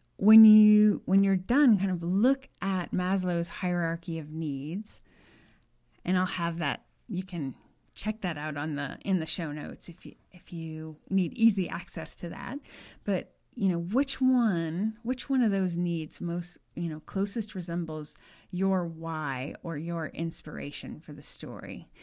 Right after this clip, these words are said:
And what are the genres connected with that need? And I'll have that in the show notes as well. Now, chances are this exploration will point to the global genre of the story you want to tell. And then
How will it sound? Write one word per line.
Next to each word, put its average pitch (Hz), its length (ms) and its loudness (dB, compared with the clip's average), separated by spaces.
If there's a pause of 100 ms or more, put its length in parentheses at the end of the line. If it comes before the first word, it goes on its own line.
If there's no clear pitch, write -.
(100)
And 180 180 0
what 208 140 2
are 247 80 4
the 226 140 4
genres 160 580 -8
connected 156 680 -16
with 147 180 -16
that - 240 -16
need? - 480 -10 (340)
And 165 80 -4
I'll 160 100 -6
have 160 260 -12
that 165 240 -12
in 160 120 -6
the 143 60 -6
show - 200 -10
notes - 280 -14
as - 180 -14
well. 151 300 -14 (1120)
Now, 202 160 -4
chances 233 500 -2
are 160 380 -6 (240)
this 180 720 -4 (880)
exploration 175 880 -4
will 143 120 -8
point - 500 -6
to 190 120 -8
the 165 160 -8 (120)
global 175 440 -6
genre 156 580 -8
of 160 140 -14
the - 80 -14
story 156 460 -10
you 151 100 -10
want 131 160 -12
to 110 60 -14
tell. - 480 -12 (1040)
And 196 180 2
then 240 320 2